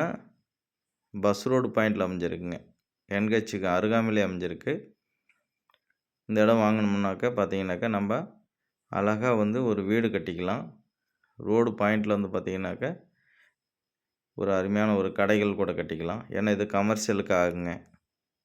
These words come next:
ரோடு பாயிண்ட்லேயே இருக்கு. அது வடக்கு பார்த்த மனைன்னா எல்லாரும் விரும்பக்கூடிய திசையும் கூட. பாருங்க,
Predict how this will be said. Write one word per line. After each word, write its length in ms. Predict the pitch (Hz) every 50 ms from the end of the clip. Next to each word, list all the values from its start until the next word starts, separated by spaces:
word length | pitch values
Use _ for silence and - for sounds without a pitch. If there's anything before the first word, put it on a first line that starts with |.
| _ _ _ _ _ _ _ _ _ _ _ _ _ _ _ _ _ -
ரோடு 220 | 98 95 98 95 90
பாயிண்ட்லேயே 440 | 78 95 95 98 98 98 98 95 90
இருக்கு. 320 | 82 85 - - 113 120 147 160 - - - _ _ _ _ -
அது 120 | 107 98 101
வடக்கு 320 | 95 92 92 110 107 113 101
பார்த்த 300 | 98 104 95 - 95 95
மனைன்னா 340 | 95 95 95 95 98 123 135
எல்லாரும் 340 | 120 101 101 101 104 107 98
விரும்பக்கூடிய 540 | 101 104 113 117 117 104 104 101 98 95 92 85
திசையும் 420 | 85 90 85 92 98 98 90 90 85
கூட. 100 | 82 98 117 151 - - _ _ _ _ _ _ _ _ _ _ _ _ _ _ _ _ _ _ _ _ _ _ _ _ _ _ _ -
பாருங்க, 320 | - 101 101 98 95 92